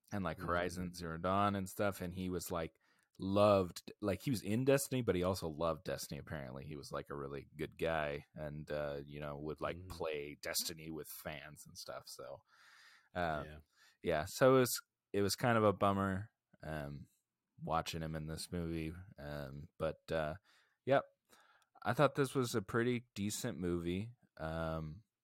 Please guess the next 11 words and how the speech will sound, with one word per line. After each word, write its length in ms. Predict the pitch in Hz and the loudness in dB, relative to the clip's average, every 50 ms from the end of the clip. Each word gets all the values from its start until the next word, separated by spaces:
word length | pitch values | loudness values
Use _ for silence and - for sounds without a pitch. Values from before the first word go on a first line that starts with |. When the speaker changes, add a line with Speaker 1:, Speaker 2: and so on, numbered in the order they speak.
| _ _ _ - - _ _ _ _ - | _ _ _ -16 -16 _ _ _ _ 2
Speaker 1:
um, 600 | 98 98 95 92 92 90 87 85 82 82 90 101 - _ _ _ _ _ _ _ _ _ - | 4 4 6 6 6 4 2 2 -2 -4 -8 -10 -16 _ _ _ _ _ _ _ _ _ -8
so, 460 | - - - 113 101 95 90 85 78 - - 87 - _ _ _ _ _ - - | -2 4 6 8 8 8 6 4 -2 -8 -16 -18 -18 _ _ _ _ _ -6 -4
uh, 580 | 82 80 80 80 78 78 78 78 73 76 78 73 - _ _ _ _ _ _ _ - | -2 0 0 0 0 0 -2 -2 -4 -4 -6 -8 -10 _ _ _ _ _ _ _ -6
you 200 | 85 90 85 85 | -2 -2 0 0
have 180 | 87 85 85 | 0 0 0
any 240 | 85 85 85 85 85 | -2 -2 -2 -2 -2
off 200 | 76 85 85 - | -2 -2 -2 -4
the 80 | - - | -6 -8
top 360 | - - 90 82 82 - - | -2 0 0 0 0 0 0
thoughts? 560 | - 87 85 82 82 - - - - - - _ _ _ _ _ _ _ _ _ _ _ _ _ _ _ _ _ _ _ _ _ _ _ _ _ _ - - _ _ _ _ _ _ _ _ _ - | 2 2 2 2 0 -4 -10 -14 -14 -16 -18 _ _ _ _ _ _ _ _ _ _ _ _ _ _ _ _ _ _ _ _ _ _ _ _ _ _ -20 -20 _ _ _ _ _ _ _ _ _ -4
Speaker 2:
Um, 880 | 156 156 160 170 170 165 165 165 160 156 151 156 151 151 147 143 135 | 0 2 2 4 4 2 2 0 0 -2 -4 -4 -6 -6 -6 -8 -10